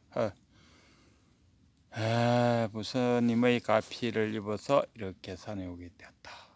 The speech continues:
<laughs> 무슨 가피냐고요? 일 없도록 만들어 주셔갖고,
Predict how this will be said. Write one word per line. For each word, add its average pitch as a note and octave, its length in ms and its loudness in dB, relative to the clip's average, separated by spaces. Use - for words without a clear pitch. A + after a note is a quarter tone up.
<laughs> C#3 300 2
무슨 B2 380 0
가피냐고요? G#2 640 -4
일 D#3+ 280 4
없도록 D#3 480 0
만들어 G2 380 -2
주셔갖고, F#2 640 -16